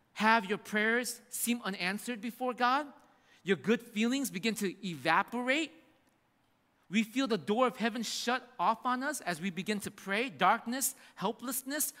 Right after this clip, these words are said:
weariness, a sense of failure and defeat begins to crowd into our lives. Barrenness, emptiness,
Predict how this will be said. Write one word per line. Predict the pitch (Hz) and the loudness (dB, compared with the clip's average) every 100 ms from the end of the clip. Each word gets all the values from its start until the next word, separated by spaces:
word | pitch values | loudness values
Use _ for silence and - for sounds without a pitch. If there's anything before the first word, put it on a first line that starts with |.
| - | -12
weariness, | 143 202 269 311 320 349 320 - - - - | -2 0 2 0 -4 -4 -4 -4 -8 -20 -6
a | 180 | 0
sense | - 240 254 - | 2 2 0 -2
of | - 196 175 - - - | 0 0 -2 -10 -20 -4
failure | 214 226 277 277 | 2 2 2 -2
and | 285 190 | -4 -6
defeat | 160 - - 285 269 | -8 -10 -4 -4 -4
begins | 196 214 214 | -4 -4 -4
to | - 202 147 - _ | -2 -4 -4 -12 _
crowd | - 202 202 226 240 | -8 2 4 6 4
into | 226 220 | -4 -2
our | 202 175 | 2 4
lives. | 165 175 233 302 277 - _ _ _ - _ - _ _ _ _ _ | 4 4 4 0 -6 -12 _ _ _ -20 _ -20 _ _ _ _ _
Barrenness, | 123 185 240 269 285 330 - - | 0 4 4 2 -2 -4 -6 -4
emptiness, | 208 233 294 285 330 - | -2 -2 -4 -4 -2 -2